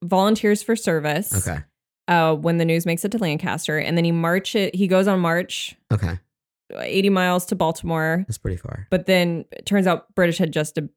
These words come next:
Speaker 1: abandoned
Speaker 2: Oh, okay.
Speaker 1: Baltimore.
Speaker 2: Okay, okay.
Speaker 1: Um, and then his company returned home.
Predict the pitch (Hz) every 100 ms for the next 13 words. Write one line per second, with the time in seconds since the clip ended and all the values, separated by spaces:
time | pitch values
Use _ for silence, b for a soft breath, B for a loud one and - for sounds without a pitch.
0 | _ 160 151 147 143 139 139 143 - 220
1 | _ _ 120 151 147 98 170 175 175 117
2 | 101 80 90 87 76 175 165 160 - 175
3 | 170 165 165 170 - 165 151 147 - -
4 | 160 -